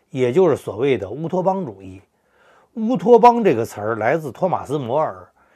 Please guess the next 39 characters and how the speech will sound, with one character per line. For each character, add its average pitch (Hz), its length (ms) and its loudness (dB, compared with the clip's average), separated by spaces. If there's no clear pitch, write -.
一 277 240 2
五 151 240 2
一 180 180 -2
六 196 220 8
年， 127 340 -2
英 220 200 -2
国 151 160 4
的 151 40 4
政 160 220 0
治 113 80 -2
思 160 220 -6
想 107 180 -6
家 127 160 2
托 185 160 -2
马 123 160 -2
斯· 160 160 -6
摩 135 180 -2
尔 110 160 -2
写 107 220 -8
了 104 80 -8
一 151 80 -4
本 92 180 -12
书， 170 460 -8
书 233 320 -4
名 175 260 -2
就 165 120 0
叫 101 160 -2
《乌 120 120 -6
托 101 160 -4
邦》。 107 260 -6
这 269 220 4
个 127 140 4
词 - 180 -6
儿 156 140 4
来 139 180 4
自 156 160 -2
希 214 220 -2
腊 175 240 4
语， 95 280 -16